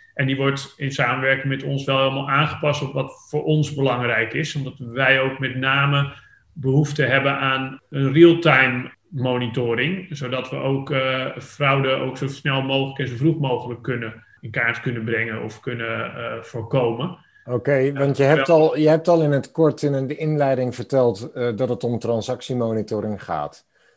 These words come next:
Speaker 2: Kun
Speaker 1: Ja,
Speaker 2: je
Speaker 1: maar er gebeurt natuurlijk veel post-event, dus achteraf.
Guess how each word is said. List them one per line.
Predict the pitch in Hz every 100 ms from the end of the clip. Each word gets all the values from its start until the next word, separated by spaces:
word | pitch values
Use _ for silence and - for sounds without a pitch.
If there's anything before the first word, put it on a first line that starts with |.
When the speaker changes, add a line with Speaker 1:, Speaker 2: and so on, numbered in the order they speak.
| _
Speaker 2:
Kun | -
Speaker 1:
Ja, | 135
Speaker 2:
je | 143
Speaker 1:
maar | 151
er | -
gebeurt | - 175 170
natuurlijk | 143 165 165
veel | - 170 180 170 - - _ _ _
post-event, | 156 156 139 139 110 131 208 - -
dus | 123
achteraf. | 151 110 98 143 160 -